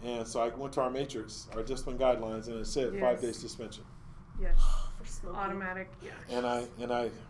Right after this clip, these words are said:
Speaker 1: "Wow, really?" So I went and checked with my colleagues. I said, "Yeah, yeah, that's what we do. That's what we do. We all do the same
Speaker 2: Mm-hmm.
Speaker 1: thing." Dang it. So, um, I did it. Suspended the kid five days.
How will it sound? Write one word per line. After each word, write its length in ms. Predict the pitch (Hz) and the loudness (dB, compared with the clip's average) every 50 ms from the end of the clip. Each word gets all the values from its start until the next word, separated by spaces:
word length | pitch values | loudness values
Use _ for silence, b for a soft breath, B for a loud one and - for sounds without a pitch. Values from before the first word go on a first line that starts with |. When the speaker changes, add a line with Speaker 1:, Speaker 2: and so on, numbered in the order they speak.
| - - | -16 -14
Speaker 1:
"Wow, 300 | - - - - - - - - | -12 -12 -10 -10 -12 -14 -14 -10
really?" 240 | 113 135 160 196 196 - - - - - - - - - - | -8 -8 -8 -8 -10 -12 -16 -18 -20 -20 -20 -20 -20 -20 -12
So 140 | - - 131 | -6 -4 -2
I 40 | 117 | -2
went 160 | 120 123 120 | -2 -4 -6
and 80 | 110 | -10
checked 260 | 110 - 127 110 - - | -6 -4 -4 -4 -4 -6
with 80 | 123 | -8
my 120 | 120 113 113 | -6 -8 -6
colleagues. 440 | 113 - 143 143 131 117 117 113 - | -2 0 0 0 0 -2 -6 -10 -10
I 40 | 120 | -8
said, 100 | 120 135 | -6 -6
"Yeah, 80 | 175 214 185 - - | -6 -6 -8 -10 -8
yeah, 60 | 139 | -8
that's 160 | 151 135 - | -8 -6 -6
what 140 | 151 151 147 | -8 -8 -6
we 80 | 165 165 | -4 -6
do. 80 | 131 95 | -6 -6
That's 160 | 107 117 - | -10 -10 -8
what 100 | 160 156 | -8 -8
we 40 | 151 151 151 | -6 -6 -8
do. 80 | 127 92 90 101 113 117 | -10 -10 -10 -10 -10 -8
We 100 | 117 127 | -4 -2
all 100 | 131 135 | -2 -2
do 120 | 135 143 139 | -2 -4 -6
the 80 | 113 | -8
same 140 | 107 98 - - | -8 -8 -8 -8
Speaker 2:
Mm-hmm. 80 | - 135 | -8 -8
Speaker 1:
thing." 200 | 123 104 104 - - - B B B B B B B B B B B - - - - - - | -8 -10 -12 -12 -14 -18 B B B B B B B B B B B -20 -18 -18 -20 -18 -16
Dang 160 | - 185 202 | -14 -14 -12
it. 60 | 160 - - - - - - - - - - - - - | -12 -14 -16 -18 -18 -20 -20 -20 -18 -18 -18 -18 -18 -18
So, 400 | - - - 123 113 110 110 107 - - - | -12 -6 -2 0 0 0 0 -4 -8 -12 -12
um, 240 | - 104 104 101 98 98 - - - - - - | -10 -8 -8 -8 -10 -12 -16 -18 -20 -14 -6 -4
I 80 | 110 | -2
did 160 | - - 226 233 | 2 2 0 0
it. 120 | - - - - - - - - - - - - - - - - - - - | 0 -6 -12 -16 -16 -16 -16 -16 -16 -14 -14 -12 -12 -12 -14 -14 -16 -16 -16
Suspended 400 | - - - - - 131 127 120 | -14 -14 -12 -10 -8 -8 -8 -8
the 60 | 123 | -8
kid 180 | - 147 139 131 | -8 -8 -8 -4
five 200 | 135 160 - 135 | -4 -4 -4 -4
days. 240 | 156 160 147 120 | -4 -4 -6 -6